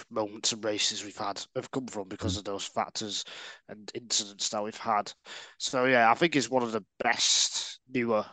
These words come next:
Speaker 1: I said, newer, it's been around for, since twenty sixteen, but, but, you know, the newer tracks
Speaker 2: Mm.
Speaker 1: compared to the rest of, of the calendar, uh, that have been introduced over the last, well, this century. Uh,
Speaker 2: <laughs>
Speaker 1: but I think Red Bull are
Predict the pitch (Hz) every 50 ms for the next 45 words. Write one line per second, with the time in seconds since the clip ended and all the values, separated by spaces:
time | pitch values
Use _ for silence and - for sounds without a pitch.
0 | - _ _ _ - - - 107 107 90 85 95 101 80 - - 113 104 101 104
1 | 104 98 98 - - 92 87 _ - - - - - - - 113 101 - 113 110
2 | - - 113 107 101 98 98 120 117 _ - 120 - _ _ _ - 123 113 107
3 | 104 95 - 107 104 113 117 110 107 104 - - 113 110 - - - - - -
4 | - 95 90 98 101 95 95 98 98 92 _ - 110 104 - - - 107 104 -
5 | 120 113 107 - 101 - 113 107 104 101 98 98 - - - - - - - -
6 | - - _ _ _ - 113 110 101 101 101 104 104 101 - 92 - 117 - 120
7 | 117 120 123 123 - - - 147 151 147 - 160 143 135 139 147 139 139 - -
8 | - - _ _ _ _ - 117 98 - - - - - 135 139 135 - - 147
9 | 151 156 143 - - - - - - - - - - - _ _ - 120 120 120
10 | 117 117 117 117 104 - _ - - - - _ _ _ _ _ - 139 120 113
11 | - 120 110 - - 110 98 101 113 104 104 _ - - 101 92 85 80 90 85
12 | 78 73 65